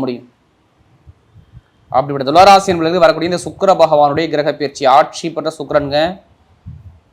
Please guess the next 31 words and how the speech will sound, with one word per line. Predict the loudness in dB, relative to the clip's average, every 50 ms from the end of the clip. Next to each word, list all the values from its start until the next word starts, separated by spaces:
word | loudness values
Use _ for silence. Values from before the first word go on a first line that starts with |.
| -6 0
வருஷத்துல | 0 0 0 -2 -6 -8 -6 -4 -4 -4 -4
ரெண்டு | -4 -4 -2 -2
வாட்டி | -4 -2 -2
தான் | 0 0 2
அவர் | 4 2
ஆட்சி | 2 2 -2 -10
பலம் | -8 -6 -2 0 0
ஆவார். | 0 0 0 -2 -4
கண்டிப்பா | -4 -4 -6 -6 -6 -6
இந்த | -4 -4 -4 -4
வீடியோ | -4 -4 -4 -2
எல்லாத்துக்கும் | 0 0 0 0 0 -6 -8
நீங்க | -8 -6 -4
ஷேர் | -4 -4 -4 -6
பண்ணுங்க. | -14 -14 -14 -16 -20 _ _ _ _ _ -20 -20 _ _ _ -20 -20 _ -20 -20 -20 -20 _ _ _
பிளே | -4 -4 -4 -4 -4 -6
டைம்ல | -6 -4 -4 -4 -4 0 -2
கண்டிப்பா | -2 0 -2 -4 -6 -6 -4 -4 -4 -4
இது | -4 -4 -6 -4
மிகப்பெரிய | -6 -8 -8 -8 -8 -6 -4 -4 -4
ஒரு | -4 -2 -2
பயனுள்ள | -2 0 0 -2 -4 -4 -4 -4
தகவலான | -6 -4 -2 -2 -2 -2 -2 -6
வீடியோ | -6 -6 -4 -2 -2
பார்த்துக்குங்க. | -2 -2 -2 -6 -10 -8 -10 -10 -8 -8
சொந்த | -8 -6 -6 -6 -6 -4 -4 -4 -6
வீட்டுல | -8 -8 -8 -10 -8 -10
சுக்கிரன் | -10 -8 -6 -2 0 0
வர்றாரு. | 0 0 0 -2 -2 -8 _ _ _ _ _ _ _ _ _ _ _ _ _ _ _ -20 -20 _ _ _ _ _ _ -10 -8
வீடியோ | -6 -4 -4 -2 -2 -4 -4 -6
விட்டுறவே | -8 -10 _ -10 -6 -4 -2 -2